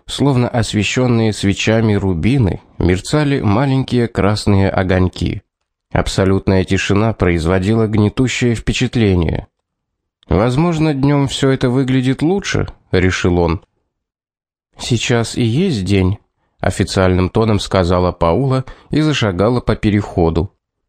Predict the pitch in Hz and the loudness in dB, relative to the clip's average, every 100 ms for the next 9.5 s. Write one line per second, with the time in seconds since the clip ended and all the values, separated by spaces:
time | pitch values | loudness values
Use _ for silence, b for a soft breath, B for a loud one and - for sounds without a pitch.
0 | _ - - 131 143 131 139 139 135 131 | _ -4 0 2 2 0 0 0 0 0
1 | 113 123 131 92 82 80 - 113 - 113 | -2 -2 0 -2 -2 -4 -2 -2 0 0
2 | 110 - 101 101 117 113 - 110 101 - | 0 -2 -2 0 -2 -2 -4 -2 0 -2
3 | 107 98 92 - - 120 117 113 110 107 | 0 0 0 -4 -2 0 2 0 0 0
4 | 101 98 - 107 107 101 - 107 107 - | 0 0 0 0 0 -4 -2 -2 -2 0
5 | 107 95 113 117 90 78 - - _ _ | -2 0 0 2 2 0 -4 -8 _ _
6 | _ - 85 117 139 180 165 151 156 156 | _ -2 0 2 0 0 0 -2 -2 -2
7 | 123 113 139 120 110 120 - 107 104 104 | 0 2 0 0 0 0 0 2 2 0
8 | 104 101 95 95 90 90 82 82 92 135 | 0 2 2 0 0 0 0 -2 0 0
9 | 117 120 120 113 | 0 -2 0 -4